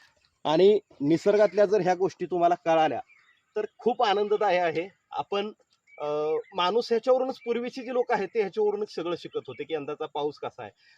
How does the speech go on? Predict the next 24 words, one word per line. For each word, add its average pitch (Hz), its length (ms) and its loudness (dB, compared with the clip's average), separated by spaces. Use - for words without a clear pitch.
म्हणजे 165 260 -6
अशी 151 280 -10
काही 196 160 -6
वारुळ 185 300 -2
मुंग्यांची, 170 480 -4
त्याच्यानंतर 175 640 -8
सूर्यपक्षीसारखा 180 920 -4
पक्षी - 340 -8
आहे 151 240 0
त्याचं 190 240 -2
सुद्धा 214 240 0
जे 202 140 2
घरट 185 240 -4
आहे 165 100 0
जे 156 100 -4
सनबर्डचं, 151 640 0
त्याच्या 180 240 -2
सुद्धा 220 340 -2
घराची 175 400 -2
दिशा 180 420 0
आपल्याला 165 340 -4
पावसाचा, 175 640 -2
अं, 139 320 -6
जोर 196 320 2